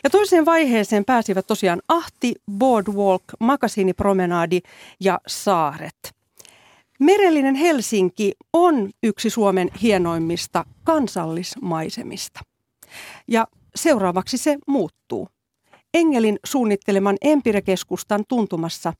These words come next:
oleva paikka tosiaan on muuttumassa. Tähtitorninmäen satumainen näkymä muuttuu. Ainoastaan puiden korkeimmat latvat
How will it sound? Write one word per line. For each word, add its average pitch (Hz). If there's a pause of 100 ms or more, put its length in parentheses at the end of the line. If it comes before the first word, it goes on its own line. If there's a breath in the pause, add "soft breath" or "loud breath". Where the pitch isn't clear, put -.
oleva 208
paikka 208
tosiaan 170 (240)
on 233
muuttumassa. 170 (600 loud breath)
Tähtitorninmäen 202
satumainen 185
näkymä 269
muuttuu. 247 (380 loud breath)
Ainoastaan 240
puiden 240
korkeimmat 220
latvat 196